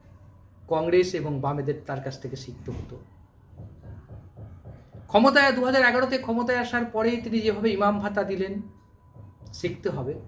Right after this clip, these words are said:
ইমাম ভাতা কোনো দান নয়, ইমাম ভাতা কোনো ভাতা নয়, ইমাম ভাতা অধিকার বলা যেতে পারে। যদি আমি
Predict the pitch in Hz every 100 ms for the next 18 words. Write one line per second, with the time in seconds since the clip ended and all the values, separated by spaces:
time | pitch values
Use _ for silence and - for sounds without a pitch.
0 | - - - - - - - - - -
1 | 185 226 226 214 220 220 214 180 165 185
2 | 175 165 - - - - - - - 160
3 | 185 190 180 175 175 165 135 123 147 135
4 | 117 143 - _ - - - _ - 156
5 | 175 180 180 180 123 139 180 156 127 123
6 | 120 117 127 113 113 - - - - -
7 | - 180 214 208 214 208